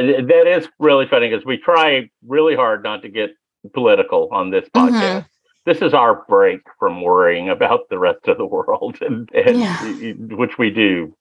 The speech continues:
Speaker 1: you know, the other, the other, what?
Speaker 2: Six days <laughs> a week.
Speaker 1: Yeah, six,
Speaker 2: Six
Speaker 1: six
Speaker 2: and a half, because sometimes
Speaker 1: six,
Speaker 2: the, the
Speaker 1: six,
Speaker 2: pre-show is pretty
Speaker 1: six days
Speaker 2: dark.
Speaker 1: and forty-six hours a week. But,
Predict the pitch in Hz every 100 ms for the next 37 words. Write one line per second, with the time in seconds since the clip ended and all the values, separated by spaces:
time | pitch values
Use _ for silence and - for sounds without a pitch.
0 | - 107 92 87 98 98 87 82 _ 104
1 | 98 90 82 76 _ _ 95 82 - 208
2 | - - 190 190 196 196 185 175 175 170
3 | 226 202 - 120 101 - 123 127 - -
4 | _ - - 294 - 254 226 220 202 208
5 | 214 233 220 - 220 233 247 240 220 -
6 | 175 175 185 208 - - 202 220 - 202
7 | 196 214 - 247 202 196 - 156 135 131
8 | 131 123 127 123 - 143 123 123 - 123
9 | - 113 104 104 98 101 104 107 104 113